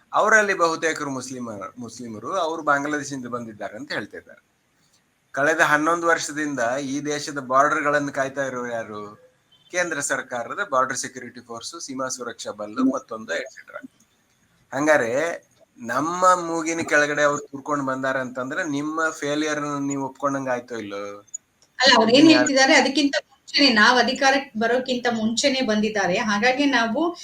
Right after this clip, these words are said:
Speaker 2: ಎಸ್ ಐ ಆರ್ ಅನ್ನ ಎರಡ್ ಸಾವಿರದ ಮೂರು ನಾಲ್ಕರಿಂದ ತಗೊಂಡಿದೀವಿ ಅಂತ ಹೇಳೋದು ಅದೇ ಕಾರಣಕ್ಕಾಗಿ. ನಾವು ಅಧಿಕಾರಕ್ಕೆ ಬರೋಕ್ಕಿಂತ ಮುಂಚೆನೆ ನುಸುಳು ಕೊಟ್ರು ಬಂದ್ಬಿಟ್ಟಿದ್ದಾರೆ. ಅವ್ರು, ಹ್ಮ್.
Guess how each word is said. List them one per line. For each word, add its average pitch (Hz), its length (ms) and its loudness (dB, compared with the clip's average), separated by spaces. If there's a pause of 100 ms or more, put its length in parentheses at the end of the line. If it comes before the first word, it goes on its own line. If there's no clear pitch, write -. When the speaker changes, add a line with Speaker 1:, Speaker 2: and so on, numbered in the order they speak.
(160)
Speaker 2:
ಎಸ್ 240 280 4
ಐ 339 60 6
ಆರ್ 302 120 4
ಅನ್ನ 294 140 4
ಎರಡ್ 254 240 2
ಸಾವಿರದ 277 280 2 (120)
ಮೂರು 294 280 0
ನಾಲ್ಕರಿಂದ 254 580 2
ತಗೊಂಡಿದೀವಿ 214 540 -4
ಅಂತ 196 160 -8
ಹೇಳೋದು 190 400 -2
ಅದೇ 277 220 4
ಕಾರಣಕ್ಕಾಗಿ. 220 720 -2 (380)
ನಾವು 180 280 -2
ಅಧಿಕಾರಕ್ಕೆ 277 440 2
ಬರೋಕ್ಕಿಂತ 294 440 2
ಮುಂಚೆನೆ 294 460 2
ನುಸುಳು 302 340 0
ಕೊಟ್ರು 277 320 0
ಬಂದ್ಬಿಟ್ಟಿದ್ದಾರೆ. 220 960 0 (300)
ಅವ್ರು, 254 320 4
ಹ್ಮ್. 233 560 -4